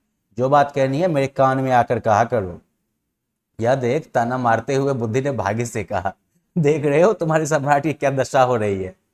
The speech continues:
भाग्य बोला, बुजुर्ग को कहने का अधिकार है। नहीं, सौदागर थोड़ा बुजुर्ग थे। तो इधर सौदागर जो है उसने अपने महाराज को विवाह की सूचना भेज दी थी, बात पक्की हो गई, विवाह का दिन भी तय हो गया। समय पर सौदागर गरेड़ियों को दुल्हा बनाकर शादी,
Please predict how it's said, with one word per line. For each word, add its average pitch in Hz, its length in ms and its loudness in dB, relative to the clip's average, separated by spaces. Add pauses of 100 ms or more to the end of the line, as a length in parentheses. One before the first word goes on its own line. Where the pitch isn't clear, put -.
(760)
भाग्य 160 320 -2
बोला, 233 240 0 (140)
बुजुर्ग 151 340 -2
को 202 100 -4
कहने 139 320 -2
का 120 120 -2
अधिकार 95 460 -2
है। 85 320 -8 (200)
नहीं, 226 180 -12 (260)
सौदागर 113 360 -2
थोड़ा 117 220 -2
बुजुर्ग 101 480 -4
थे। 190 40 -8 (720)
तो 208 80 0
इधर - 380 -2
सौदागर 160 500 2
जो 214 140 -2
है 202 220 2
उसने 135 400 -4
अपने 131 240 -6
महाराज 131 360 0
को 151 80 -4
विवाह 135 220 0
की 139 120 -6
सूचना 139 340 -4
भेज 131 240 -4
दी 190 120 2
थी, - 200 -8
बात 107 280 0
पक्की 143 240 -6
हो 143 140 0
गई, 214 140 -2
विवाह 113 240 0
का 117 120 -4
दिन 101 180 -6
भी 143 80 -4
तय 151 160 -4
हो 151 160 -2
गया। 151 200 -6 (720)
समय 156 320 2
पर 233 160 -2
सौदागर 143 500 0
गरेड़ियों 127 400 0
को 208 120 0
दुल्हा 123 320 -2
बनाकर 113 480 -4
शादी, 117 500 -4